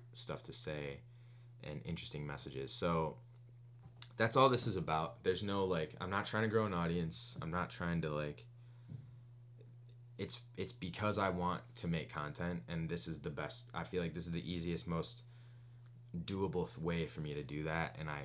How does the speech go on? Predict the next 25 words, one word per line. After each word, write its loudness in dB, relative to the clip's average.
I -6
think -4
it'll -4
provide -4
people -6
value. -6
So -8
anyways, 6
let's 0
get 4
back 2
to -2
the 4
topic. 2
Um, 2
today 2
I 8
wanted 4
to -10
talk 4
about 4
creative 6
burnout, 4
which 2
is, 2